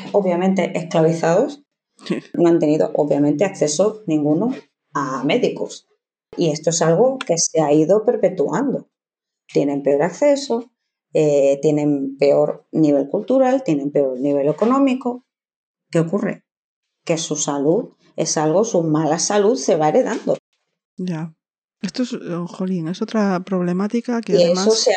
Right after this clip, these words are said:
Speaker 1: ha visto en muchas enfermedades, se ha visto en muchos casos. Se ha visto, por ejemplo, cuando el covid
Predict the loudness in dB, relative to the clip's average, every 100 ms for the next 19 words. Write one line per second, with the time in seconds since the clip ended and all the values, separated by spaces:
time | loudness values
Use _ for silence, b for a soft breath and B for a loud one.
0 | 2 2 0 0 2 4 2 2 0 -2
1 | 0 -2 -2 -2 0 0 0 0 -2 -2
2 | -2 0 0 0 0 0 0 -2 0 2
3 | 2 2 0 2 4 4 2